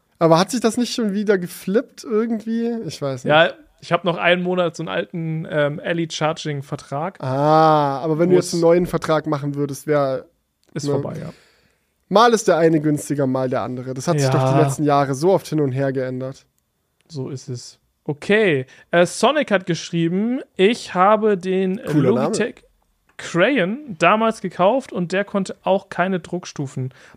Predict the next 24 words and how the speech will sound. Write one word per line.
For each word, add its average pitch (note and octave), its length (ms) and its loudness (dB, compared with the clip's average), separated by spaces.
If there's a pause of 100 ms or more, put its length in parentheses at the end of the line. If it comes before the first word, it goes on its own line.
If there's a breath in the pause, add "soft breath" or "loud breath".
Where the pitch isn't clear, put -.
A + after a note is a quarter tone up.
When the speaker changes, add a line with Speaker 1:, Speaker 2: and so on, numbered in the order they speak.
Speaker 2:
Mein F3 180 4
Fazit, A3+ 580 0 (320)
macht E3 260 2
das F#3+ 120 -2
auf F3 100 0
keinen F#3 260 2
Fall. D3+ 320 2 (400 loud breath)
Zum D#3 200 -6
Zeichnen F#3 340 0
völlig D#3+ 320 -6
ungeeignet, F#3 680 -4
kauft F#3 360 0
den D#3 180 -2
neuen D#3+ 280 -2
Pencil D#3+ 460 -6
höchstens, D#3+ 540 -6 (520)
wenn D#3+ 220 0
ihr D3+ 180 0
nur D3 320 0
schreiben C3+ 500 -2
wollt B2+ 220 -2
und C#3 280 -8
sonst - 460 -12 (120)
nichts. - 540 -2